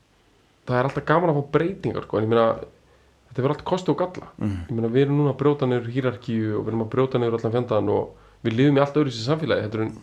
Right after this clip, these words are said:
Speaker 1: nítján hundruð sextíu og níu,
Speaker 2: Mhm.
Speaker 1: en það hefur bara, uh, sína djöfla líka, ég
Speaker 2: Mhm.
Speaker 1: meina, mér leiðist stundum eitthvað endalaust flow og,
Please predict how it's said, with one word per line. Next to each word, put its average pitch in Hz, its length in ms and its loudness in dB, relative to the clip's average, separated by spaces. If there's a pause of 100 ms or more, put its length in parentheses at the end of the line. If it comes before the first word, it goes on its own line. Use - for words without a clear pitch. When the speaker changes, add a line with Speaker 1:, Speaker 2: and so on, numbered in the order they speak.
Speaker 1:
nítján 127 240 0
hundruð 113 140 -8
sextíu 131 300 -4
og 131 60 2
níu, 107 240 0 (120)
Speaker 2:
Mhm. 101 320 -4 (340)
Speaker 1:
en 110 140 -2
það 123 200 0
hefur 147 140 0
bara, 143 200 2 (180)
uh, - 560 -16
sína 151 340 -2 (1800)
djöfla 156 420 2
líka, 180 380 -6
ég - 80 -8
Speaker 2:
Mhm. 110 120 -2
Speaker 1:
meina, 110 200 -2 (1700)
mér 135 300 4
leiðist 151 500 4
stundum 120 320 2
eitthvað 113 200 2
endalaust 123 540 -2
flow 107 720 0
og, - 280 -10